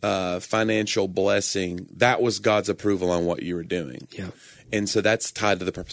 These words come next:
Speaker 1: prosperity gospel in a way, like, uh, and that this is how God says things are good. It means that you win at business.
Speaker 2: I'll be honest with you. I don't really know that I'm completely rehabbed from that mindset.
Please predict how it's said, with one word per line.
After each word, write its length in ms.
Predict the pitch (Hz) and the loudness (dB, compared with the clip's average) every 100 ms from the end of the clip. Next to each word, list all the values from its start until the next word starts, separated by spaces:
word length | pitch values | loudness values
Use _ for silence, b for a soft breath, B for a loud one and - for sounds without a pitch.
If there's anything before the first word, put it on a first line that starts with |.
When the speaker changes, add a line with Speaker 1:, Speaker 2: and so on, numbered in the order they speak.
| - | -6
Speaker 1:
prosperity 400 | 95 - 87 82 | -4 -2 -4 0
gospel 540 | 107 147 - - - | 0 0 -2 -8 -8
in 140 | 101 95 | -10 -8
a 20 | |
way, 360 | 90 85 - - | -8 -10 -10 -12
like, 240 | 85 - | -14 -12
uh, 220 | - - - - - B B B _ | -10 -10 -12 -18 -20 B B B _
and 300 | - 98 95 | -6 -4 -2
that 160 | 98 - _ _ | -4 -4 _ _
this 200 | 107 104 | 0 0
is 120 | 110 | 0
how 140 | 117 107 | 2 4
God 380 | 107 107 110 - | 4 4 2 2
says 420 | - 117 117 - | 4 4 2 0
things 260 | 127 135 | 2 2
are 80 | 151 | 2
good. 480 | 147 202 196 90 - _ _ | 4 4 6 2 -4 _ _
It 240 | 104 - | -4 -4
means 360 | 101 117 123 123 | -2 0 0 2
that 160 | 131 | 0
you 640 | 107 131 135 143 143 139 135 - _ _ _ _ - - 90 110 | 2 0 2 2 0 -6 -12 -20 _ _ _ _ -20 -16 -14 -8
win 280 | 120 135 151 | 2 4 4
at 120 | 147 | 2
business. 580 | 156 202 117 104 - - - B B B B B - | 4 2 2 -2 -2 -4 -8 B B B B B 0
Speaker 2:
I'll 60 | |
be 100 | - | 4
honest 180 | 170 208 | 6 6
with 100 | 180 | 4
you. 100 | 117 | 2
I 140 | - 156 | 2 2
don't 200 | 214 175 | 2 2
really 260 | 135 135 | 4 4
know 480 | 131 127 123 131 127 | 4 2 4 4 2
that 180 | - 117 | 0 -4
I'm 180 | 107 123 | -2 -2
completely 680 | 117 107 - 123 120 113 107 - - | -4 -6 -4 -4 0 -2 -2 -10 -4
rehabbed 580 | 110 123 117 110 98 98 | -2 0 -2 -4 -4 -4
from 200 | - 107 | -4 -2
that 160 | 104 | -2
mindset. 680 | 107 113 147 - 107 101 104 | -2 0 0 0 -2 -2 -4